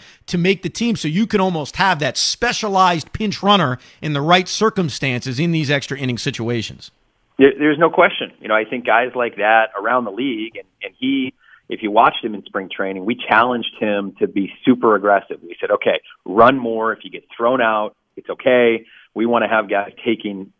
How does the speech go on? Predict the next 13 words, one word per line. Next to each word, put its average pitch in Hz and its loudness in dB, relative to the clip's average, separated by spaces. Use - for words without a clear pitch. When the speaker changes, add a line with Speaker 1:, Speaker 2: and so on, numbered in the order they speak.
Speaker 2:
you 107 -10
know, 101 -10
more 98 2
chances." 113 0
Cordell's 127 6
a 104 -10
similar, 113 -4
similar 110 -2
guy, 101 2
you 92 -20
know, 92 -12
real, 107 -4
real 117 -4